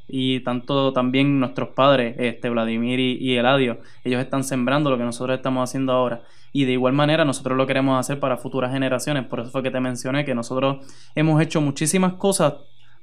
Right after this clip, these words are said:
prácticamente con un machete talando el, talando el camino para que otras, eh, generaciones sean hasta mejor que nosotros. Así que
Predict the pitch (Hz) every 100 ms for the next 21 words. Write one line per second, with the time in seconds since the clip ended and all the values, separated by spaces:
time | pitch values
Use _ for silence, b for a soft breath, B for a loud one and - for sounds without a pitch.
0 | - 139 - 156 160 160 160 143 143 151
1 | 147 160 147 131 127 147 156 143 139 131
2 | 151 160 156 170 185 160 135 123 127 139
3 | 151 - 147 143 143 147 151 143 139 165
4 | 147 143 - - - 147 165 - 135 123
5 | 139 139 143 131 120 127 123 b b b
6 | 123 123 120 139 135 131 123 120